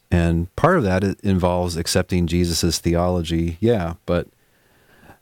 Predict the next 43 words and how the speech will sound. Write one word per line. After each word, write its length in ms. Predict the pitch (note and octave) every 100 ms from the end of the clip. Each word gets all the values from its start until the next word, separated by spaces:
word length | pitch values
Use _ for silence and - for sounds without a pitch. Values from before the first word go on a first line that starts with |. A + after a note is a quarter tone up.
| -
there's 260 | F#2+ F#2+
a 60 | F#2+
lot 160 | F#2 D#2+
more 200 | F#2 F2+
to 180 | G#2
it 80 | F#2+
than 140 | D#2+ E2
that. 340 | G2 E2+ C2+
So, 400 | - E2+ D#2+ D#2+ - _ _ -
uh, 220 | E2 D#2+
I 100 | E2+
appreciate 560 | G2 - G#2+ F#2+ G2+ E2
your 140 | E2
podcast, 640 | - F2+ F2+ - F2+ E2 -
whether 300 | F2+ F2 E2
it's, 260 | D#2+ -
uh, 280 | E2 D#2 D#2 - _
some 280 | - - F#2
of 60 | E2+
your 180 | E2+ F2+
own 140 | E2+
good 260 | D#2+ F2+ E2
choices 560 | - F2 F2 F#2 E2+
among 280 | E2 E2 E2
sermons, 580 | - F2+ F2 F#2+ A#2 B2+
sometimes 480 | - E2+ F2 E2 D#2+
by 160 | E2+
Trinitarians, 880 | E2 E2+ D#2 - E2+ F2+ G2+ G#2 - - _ _ _ _ _ _
uh, 260 | F2+ E2+ E2
or 220 | F2+ F2
your 140 | E2
discussions 600 | D#2+ D#2+ - F2 - F2+ D#2
that 100 | B1
you 100 | D#2+
have 200 | E2+ E2
with 180 | E2
your 80 | D#2+
panel, 600 | - E2 E2+ F2 F2+ F2+ D#2
or 380 | E2+ E2 D#2+ D#2 _ _ _
the 100 | D#2
teachings 460 | - G2+ - E2+ D#2
that 160 | D#2
you 320 | D#2+ E2+ E2